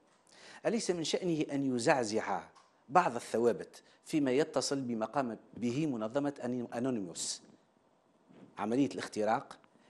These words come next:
لعديد المواقع الإلكترونية، عديد المواقع بالنسبة لإسرائيل وبالنسبة لأشياء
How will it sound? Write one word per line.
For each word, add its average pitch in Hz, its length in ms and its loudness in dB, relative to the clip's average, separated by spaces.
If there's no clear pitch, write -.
لعديد 143 640 -2
المواقع 147 560 6
الإلكترونية، 120 840 -2
عديد 156 280 -2
المواقع 156 600 6
بالنسبة 165 560 0
لإسرائيل 113 1300 -4
وبالنسبة 123 960 -2
لأشياء 151 540 0